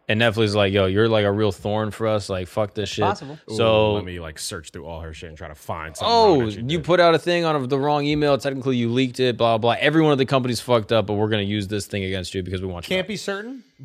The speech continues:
Speaker 4: but she was, or he was one of the employees that organized the walkout.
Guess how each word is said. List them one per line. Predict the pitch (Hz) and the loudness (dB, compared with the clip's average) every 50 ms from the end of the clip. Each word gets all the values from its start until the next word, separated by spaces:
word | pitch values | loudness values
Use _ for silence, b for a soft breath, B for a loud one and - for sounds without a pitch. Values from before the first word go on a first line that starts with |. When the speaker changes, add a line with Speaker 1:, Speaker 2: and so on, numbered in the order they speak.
| 117 104 | -12 -6
Speaker 4:
but | - 190 196 185 180 - - _ _ _ _ _ _ _ _ _ _ _ | -2 0 0 0 0 -2 -8 _ _ _ _ _ _ _ _ _ _ _
she | - - - 208 202 | -18 -12 -10 -8 -4
was, | 196 190 180 151 - - - - | -2 -2 -2 -2 -4 -10 -12 -10
or | 160 151 | -8 -8
he | 143 160 180 | -6 -6 -6
was | 175 160 156 151 135 117 - - | -4 -4 -6 -6 -8 -10 -14 -18
one | 127 123 123 123 135 156 175 180 175 | -18 -18 -16 -14 -10 -8 -8 -8 -8
of | 170 147 117 | -8 -10 -10
the | 139 139 | -12 -12
employees | 135 127 113 - 147 131 123 123 107 | -12 -14 -16 -14 -12 -12 -10 -10 -12
that | 107 127 | -12 -12
organized | 120 117 117 113 170 113 113 107 | -12 -12 -12 -14 -14 -14 -14 -14
the | - 117 | -14 -14
walkout. | 110 104 98 - - - 120 | -14 -14 -14 -14 -18 -20 -20